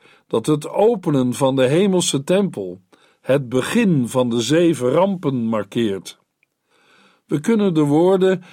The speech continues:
"Daarna zag ik de tempel in de hemel, de tempel met de verbondstent, wijd opengaan", het beste vertalen met:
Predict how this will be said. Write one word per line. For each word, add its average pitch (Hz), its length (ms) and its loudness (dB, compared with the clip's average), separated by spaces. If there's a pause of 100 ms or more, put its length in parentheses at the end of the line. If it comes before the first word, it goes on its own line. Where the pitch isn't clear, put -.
(120)
"Daarna 208 640 0
zag 185 280 0
ik 175 180 -2
de 135 120 0
tempel 196 400 0
in 165 160 0
de 139 120 2
hemel, 196 560 0 (220)
de 143 160 -2
tempel 196 420 -2
met 165 240 0
de 143 100 0
verbondstent, 180 920 -2
wijd 175 580 -2
opengaan", 160 880 -4 (460)
het 147 280 -2
beste 180 440 -2
vertalen 156 640 -2
met: 143 340 -2